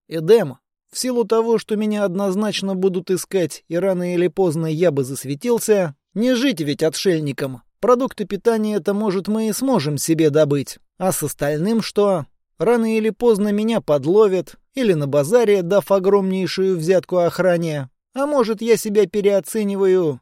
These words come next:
и размер взятки будет не особо и велик. Или даже на подходах к базару. Значит, нужны были союзники, которые смогут меня защитить.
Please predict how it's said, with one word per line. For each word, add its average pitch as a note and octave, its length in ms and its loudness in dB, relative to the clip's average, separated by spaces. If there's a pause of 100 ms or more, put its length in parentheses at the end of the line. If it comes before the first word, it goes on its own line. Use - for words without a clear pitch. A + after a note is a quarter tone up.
(100)
и D3+ 60 -2
размер F3+ 460 0
взятки F3+ 420 0
будет F3+ 380 -2
не G3 100 -4
особо F3+ 420 0
и F#3+ 120 -2
велик. F#3 500 -2 (420)
Или C#4 300 0
даже A3 300 2
на C4 120 2
подходах E3 640 0
к - 80 -6
базару. D3 680 0 (380)
Значит, A3 600 -2
нужны F#3+ 400 0
были A#3+ 280 0
союзники, F3 880 0 (160)
которые D#3 500 0
смогут D#3 420 -2
меня E3 280 -2
защитить. D3+ 720 -6